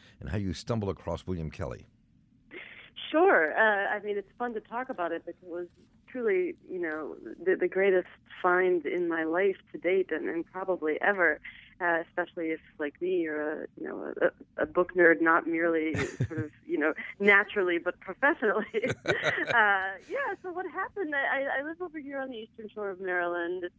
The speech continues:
Speaker 2: quite a rural area. And it's so rural, we actually don't have internet in our home. Uh, and so when, when we have a real, you know, need for, for, for time on the Google, <laughs>
Speaker 1: <laughs>
Speaker 2: we amble on over to our local public library. And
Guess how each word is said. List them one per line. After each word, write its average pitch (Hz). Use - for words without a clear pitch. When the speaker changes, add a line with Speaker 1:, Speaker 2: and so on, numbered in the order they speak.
Speaker 2:
quite 233
a 208
rural 185
area. 165
And 196
it's 190
so 339
rural, 247
we 196
actually 208
don't 180
have 170
internet 156
in 165
our 151
home. 147
Uh, 165
and 190
so 208
when, 190
when 190
we 185
have 180
a 175
real, 175
you 165
know, 160
need 170
for, 156
for, 160
for 165
time 165
on 156
the 156
Google, 190
<laughs> 392
Speaker 1:
<laughs> -
Speaker 2:
we 233
amble 240
on 214
over 208
to 190
our 180
local 180
public 170
library. 170
And 170